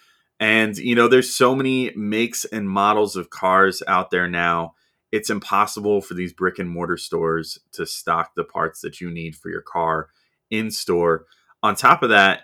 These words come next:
you know, that they always are giving you these high prices that you don't expect, you know, and, and then maybe since you're going there and, and you trust that, you know, stores are gonna look out for your best interest and,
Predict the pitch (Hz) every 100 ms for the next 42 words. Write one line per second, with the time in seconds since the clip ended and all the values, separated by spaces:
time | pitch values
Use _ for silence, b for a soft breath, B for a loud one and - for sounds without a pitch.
0 | _ 104 98 98 98 - - 98 101 -
1 | _ - 117 131 117 104 82 101 107 104
2 | 98 85 - - 95 95 - 92 90 95
3 | 90 82 - _ _ _ - 95 95 85
4 | 101 107 98 - - 95 - - - 95
5 | 90 90 87 82 - 104 110 110 127 127
6 | 120 - _ _ - 117 110 104 101 113
7 | 120 110 104 101 95 98 92 92 - 107
8 | 110 - 90 82 - _ _ _ _ 92
9 | 85 - 107 107 95 95 95 90 87 -
10 | 101 104 95 - 92 82 92 - - 165
11 | 127 107 - 95 87